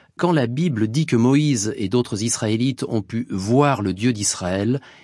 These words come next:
ils ont eu en fait une vision du vrai Dieu. Exode vingt-quatre, versets dix et onze.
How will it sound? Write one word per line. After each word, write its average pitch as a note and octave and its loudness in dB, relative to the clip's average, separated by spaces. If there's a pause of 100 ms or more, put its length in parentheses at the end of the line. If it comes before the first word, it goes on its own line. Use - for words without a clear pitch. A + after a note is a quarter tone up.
(240)
ils C#3 2
ont C#3 4
eu D#3 0
en A#2+ 4
fait C#3+ -4
une G#2+ -2
vision A2 0
du G#2 -4
vrai F#2+ -4
Dieu. F2 -6 (720)
Exode A2 -4
vingt-quatre, A#2+ -4
versets G2+ -4
dix G2+ -4
et E2+ -4
onze. D#2+ -10